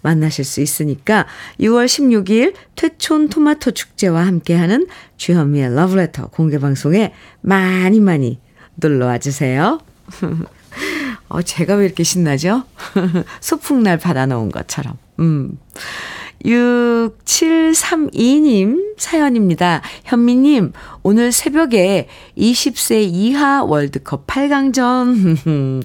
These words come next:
<laughs> 대한민국과 나이지리아 경기를 보느라 밤잠을 설쳤습니다.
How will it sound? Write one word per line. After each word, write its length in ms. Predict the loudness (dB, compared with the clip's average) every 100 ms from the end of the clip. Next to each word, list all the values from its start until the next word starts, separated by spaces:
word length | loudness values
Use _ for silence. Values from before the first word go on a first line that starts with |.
| -8
<laughs> 180 | -14 -4
대한민국과 880 | 0 2 2 2 0 -4 0 0 2
나이지리아 920 | 0 0 0 -2 -2 0 0 -2 -4
경기를 540 | -4 -2 -2 -2 -4 -2
보느라 540 | 0 0 2 2 0 -6 -20 -8
밤잠을 800 | 0 2 2 0 0 2 0 0
설쳤습니다. 1160 | -2 -4 -4 -6 -2 0 0 0 0 -2 -6